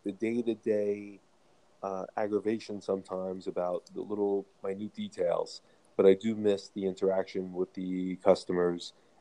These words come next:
and knowing, you know, having my, uh, you know, my hand on the pulse of what, what is going on day to day. So it's, it's definitely a, a balancing act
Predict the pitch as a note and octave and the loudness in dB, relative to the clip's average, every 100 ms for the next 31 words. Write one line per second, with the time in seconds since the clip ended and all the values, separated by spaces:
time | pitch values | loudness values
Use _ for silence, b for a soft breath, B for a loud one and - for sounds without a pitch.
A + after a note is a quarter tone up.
0 | - - F2+ F#2 F2+ F2+ F2+ G2 F#2 F#2 | -4 2 4 4 2 -4 -2 4 6 6
1 | F#2 A2 F#2 F#2+ F#2+ F#2 F2+ F2+ F2+ F2+ | 2 2 4 4 2 0 0 2 0 0
2 | F2 F2 F2 F2 - _ - - _ _ | 0 0 -2 -2 -6 _ -20 -20 _ _
3 | - G2+ F#2 F#2 F#2+ F#2 F2+ - F#2+ - | -2 0 2 2 2 2 0 4 4 4
4 | F2+ F#2 - - G2+ F#2 - F#2+ F2+ F2 | 0 2 0 0 0 0 4 4 4 2
5 | F2 E2+ F2 E2 E2+ E2 - _ _ - | 0 2 -2 0 -2 -2 -4 _ _ -2
6 | F2+ F2+ - F#2 - - G2 G2+ G2 F#2+ | 0 0 -4 -6 2 4 4 4 2 2
7 | F#2+ - G2 F#2 F#2 F2+ F2 F2+ F2+ F2 | 0 -2 0 2 2 0 0 0 0 -2
8 | F2+ F2+ F2+ | -6 -6 -8